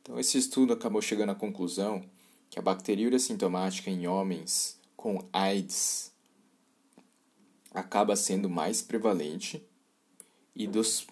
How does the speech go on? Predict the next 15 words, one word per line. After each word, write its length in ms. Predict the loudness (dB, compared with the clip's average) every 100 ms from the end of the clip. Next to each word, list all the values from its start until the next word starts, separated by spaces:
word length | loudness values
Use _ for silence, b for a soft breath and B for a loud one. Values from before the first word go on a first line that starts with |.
| 0
pacientes 460 | 2 2 0 0
que 100 | 2
acabam 460 | 0 2 2 4 2
tendo 220 | 0 2
bacteriúria 580 | 2 0 0 2 4 2
assintomática, 760 | 2 -4 -4 -2 -2 -4 -10 -10 B B B B B B
eles 200 | -2 0
têm 160 | 0
maior 340 | 2 4 6 4
propensão 640 | 2 0 0 0 0 0
a 160 | 0 -4 -10 -20 _ -8
evoluir 460 | -2 0 2 2
pra 120 | 4 2
forma 320 | 2 -2 -2
assintomática 920 | -4 -4 -4 -4 -6 -8 -8 -6 -6